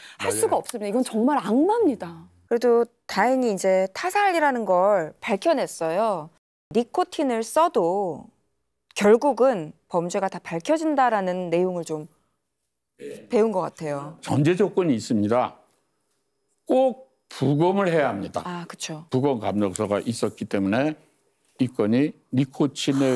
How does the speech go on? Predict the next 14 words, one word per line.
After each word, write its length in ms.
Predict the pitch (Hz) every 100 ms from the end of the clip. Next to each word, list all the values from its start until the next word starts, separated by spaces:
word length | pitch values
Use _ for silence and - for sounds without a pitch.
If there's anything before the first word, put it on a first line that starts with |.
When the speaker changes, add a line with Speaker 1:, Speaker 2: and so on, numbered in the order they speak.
| -
Speaker 4:
의한 420 | 123 117 120 117 - -
사망이다. 680 | - 135 127 107 92 90 - _ _
이렇게 400 | 151 156 127 110 _ _
밝혀졌거든요. 960 | - 110 127 117 104 - 95 98 131 156 - _ _
바로 320 | - 110 101 -
스모킹 580 | - - 165 - - 98 -
건이 200 | 98 -
된 200 | 98 90
거죠. 260 | 78 - - _ _ _ _ _ _ _ - - - - - - - - - - - _
변사사는 800 | - 139 160 165 156 151 156 127
반드시 680 | - 82 110 127 127 147 -
부검을 520 | - 120 123 117 107 101
해야 200 | 131 104
한다. 400 | 107 123 -